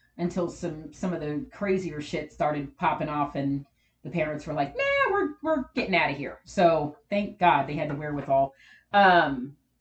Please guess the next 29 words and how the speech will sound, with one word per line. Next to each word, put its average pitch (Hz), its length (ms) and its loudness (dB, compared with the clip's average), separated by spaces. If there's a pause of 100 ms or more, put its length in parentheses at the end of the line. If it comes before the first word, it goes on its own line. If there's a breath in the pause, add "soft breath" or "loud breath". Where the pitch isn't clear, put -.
(300)
yeah, 175 340 8 (200)
this 208 300 0
is 214 560 -2 (920)
one 202 200 8
of 202 80 0
these 202 200 -4
cults 202 460 0
that 196 100 2
I, 175 440 4 (280)
it 196 140 -2
was 190 140 2
actually 208 380 2
even 180 320 0
before 180 600 0
I 170 120 2
knew 170 520 0
anything 175 840 -2
about 165 640 0 (100)
the, 151 460 2 (100)
uh, 143 560 4 (1800)
celebrities 185 680 2
that 180 200 2
were 190 200 2
involved 185 420 0
that 185 140 0
were 190 80 -2
raised 185 360 0
in 190 100 -2
it. 185 200 -4